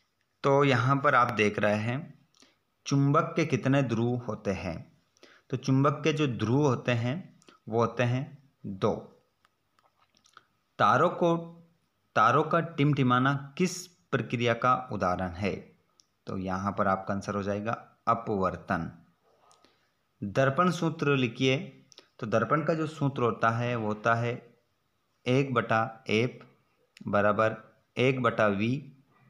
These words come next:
प्लस एक बटा चार। लेंस की क्षमता का एसआई मात्रक लिखिए। तो लेंस की क्षमता का जो एसआई मात्रक है,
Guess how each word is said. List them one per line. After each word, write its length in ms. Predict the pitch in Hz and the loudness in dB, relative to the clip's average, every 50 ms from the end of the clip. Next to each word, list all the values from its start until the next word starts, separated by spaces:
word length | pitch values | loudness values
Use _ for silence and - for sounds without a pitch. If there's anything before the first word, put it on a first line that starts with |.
| _ - | _ -2
प्लस 380 | 117 113 117 120 - - - - _ - | 0 2 2 0 0 -6 -14 -18 _ -4
एक 180 | 107 104 92 95 | -2 -2 -2 -2
बटा 540 | - - - 113 117 - - - - _ _ - | -6 -4 -2 -2 -2 -2 -6 -12 -20 _ _ -6
चार। 400 | - 101 - - - - - - _ _ _ _ _ _ _ _ _ _ _ _ _ _ _ _ _ _ _ _ _ _ _ _ _ _ _ _ _ _ - | -2 0 0 0 -2 -4 -10 -14 _ _ _ _ _ _ _ _ _ _ _ _ _ _ _ _ _ _ _ _ _ _ _ _ _ _ _ _ _ _ -4
लेंस 460 | 113 113 120 127 143 170 180 175 - | 0 2 2 4 4 2 2 0 -4
की 180 | - - 185 175 | -4 -2 -2 -2
क्षमता 360 | 170 160 135 131 127 - 143 | 2 2 2 2 2 2 0
का 120 | 143 156 | 2 2
एसआई 300 | 143 127 107 - 123 123 | 0 0 0 0 0 0
मात्रक 360 | 127 120 117 117 - 123 120 117 | 2 2 2 2 2 -2 -2 -2
लिखिए। 340 | 120 117 107 - - 127 143 127 - _ _ _ _ _ _ _ _ _ _ _ _ _ _ - | -4 -8 -8 -8 -10 -10 -10 -10 -16 _ _ _ _ _ _ _ _ _ _ _ _ _ _ 0
तो 260 | - 151 - - - - | 0 0 0 0 -6 -2
लेंस 640 | 131 127 131 139 156 160 165 151 - - - - - - _ - | 2 2 4 4 4 2 0 -2 -4 -10 -14 -14 -16 -18 _ -4
की 120 | - 147 147 | -2 -2 0
क्षमता 380 | 143 - 127 120 113 117 135 | 2 0 0 0 2 0 0
का 120 | 131 143 135 | 0 2 0
जो 160 | 127 127 117 113 - - - | 0 0 -2 -2 -6 -12 -8
एसआई 500 | 110 104 101 98 - - 139 127 135 151 | -4 -4 -2 -4 -2 0 2 4 4 4
मात्रक 640 | 151 143 123 117 - - 113 110 - - - - - | 4 2 2 2 2 2 0 0 0 -2 -14 -16 -16
है, 560 | 139 104 110 110 113 127 180 220 - - - | -12 -6 -2 0 0 0 0 -4 -10 -16 -16